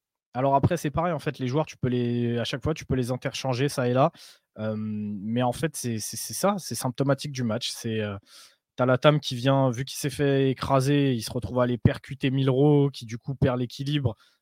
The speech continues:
Mais en même temps, Milroe, il rentre dans le mauvais trou parce que tu peux voir sur le jeu que s'il avait suivi son guard comme prévu, c'était boulevard. Mais en même temps, il peut pas le faire parce que, bah, la balle roule par terre. Et cette demi-seconde où il doit se baisser et ramasser fait qu'il est plus dans le timing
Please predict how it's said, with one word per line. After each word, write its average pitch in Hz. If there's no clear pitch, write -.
Mais 110
en 127
même 135
temps, 143
Milroe, 139
il 135
rentre 120
dans 123
le 127
mauvais 131
trou 156
parce 110
que 117
tu -
peux -
voir 123
sur -
le 123
jeu 147
que 135
s'il 123
avait 123
suivi 131
son 135
guard 135
comme 127
prévu, 143
c'était 123
boulevard. 143
Mais 117
en 117
même 127
temps, 160
il 147
peut 131
pas 135
le 139
faire 151
parce -
que, -
bah, 117
la 117
balle 131
roule 127
par 135
terre. 160
Et 113
cette 117
demi-seconde 143
où 120
il 120
doit 123
se 113
baisser 135
et 147
ramasser 135
fait 151
qu'il 123
est 113
plus 123
dans 143
le 139
timing 151